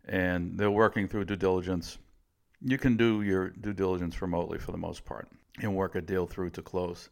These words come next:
It's the early stage deals where you've yet to meet a company.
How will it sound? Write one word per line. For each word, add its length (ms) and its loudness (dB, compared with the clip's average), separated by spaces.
It's 240 -2
the 320 2
early 240 8
stage 420 4
deals 380 0
where 100 2
you've 200 0
yet 180 8
to 80 0
meet 180 4
a 60 4
company. 500 0